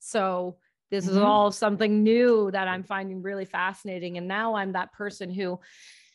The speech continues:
Speaker 1: who calls up their friends and was like, "Hey, hey, do you have headaches?
Speaker 2: Mm.
Speaker 1: Hey, hey, do you have stomach problems? Hey, do you have vertigo? Hey, tell me
Speaker 2: Mm.
Speaker 1: all these." 'Cause I wanna know,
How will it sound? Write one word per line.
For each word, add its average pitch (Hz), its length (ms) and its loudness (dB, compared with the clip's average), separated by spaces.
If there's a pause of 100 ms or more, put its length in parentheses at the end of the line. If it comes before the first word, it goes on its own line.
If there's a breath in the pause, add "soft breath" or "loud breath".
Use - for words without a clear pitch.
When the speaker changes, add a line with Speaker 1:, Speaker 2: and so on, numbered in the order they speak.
(220 loud breath)
Speaker 1:
who 254 240 2
calls 233 340 0
up 247 160 -2
their 220 140 0
friends 220 440 0
and 214 100 -4
was 202 140 -4
like, 214 280 -2
"Hey, 330 260 2 (840)
hey, 247 180 0
do - 800 -20
you - 0 -
have 208 100 -10
headaches? 190 440 -10 (600)
Speaker 2:
Mm. 151 320 -12
Speaker 1:
Hey, 233 160 0 (520)
hey, 202 160 2 (460)
do 196 60 0
you - 20 4
have 202 100 0
stomach 185 300 -2
problems? 214 360 0
Hey, 185 280 -2 (280)
do 202 80 -8
you 202 80 -2
have 208 200 -6
vertigo? 196 500 -4 (280)
Hey, 151 760 -8 (200)
tell 190 200 -2
me 202 140 2
Speaker 2:
Mm. 190 80 2
Speaker 1:
all 185 120 0
these." 175 320 -2
'Cause 214 180 -6
I 285 180 2
wanna 311 320 2
know, 240 400 2